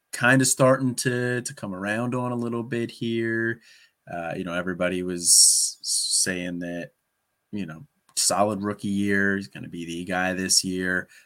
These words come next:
limited target competition. Now he has a lot of target competition. He's the number two wide receiver in that offense here.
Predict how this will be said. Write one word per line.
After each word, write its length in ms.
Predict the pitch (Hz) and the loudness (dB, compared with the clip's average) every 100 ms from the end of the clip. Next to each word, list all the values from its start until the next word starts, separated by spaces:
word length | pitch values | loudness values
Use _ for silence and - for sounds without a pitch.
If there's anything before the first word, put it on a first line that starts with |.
| _ _ - - | _ _ -20 -12
limited 420 | 87 90 90 87 | -6 -4 -4 -4
target 460 | 92 92 90 87 - | -2 -2 -2 -6 -8
competition. 1040 | - 92 87 85 95 92 98 92 90 87 - _ _ _ | -8 -8 -6 -6 -4 -2 -2 -2 -4 -6 -10 _ _ _
Now 180 | 123 180 | 6 8
he 60 | |
has 80 | 175 | 6
a 60 | 170 | 4
lot 160 | 160 | 4
of 60 | 156 | 4
target 260 | 120 85 - | 2 -2 -6
competition. 520 | 78 73 - - - _ _ _ _ | -12 -10 -8 -8 -12 _ _ _ _
He's 160 | - - | -20 -8
the 60 | |
number 180 | 95 104 | -4 -2
two 220 | 101 113 | -2 0
wide 160 | 104 95 | 2 0
receiver 220 | 95 98 | 0 -4
in 60 | 92 | -4
that 140 | 85 85 | -6 -6
offense 380 | 85 87 85 | -6 -6 -4
here. 280 | - 90 80 | -2 -2 -6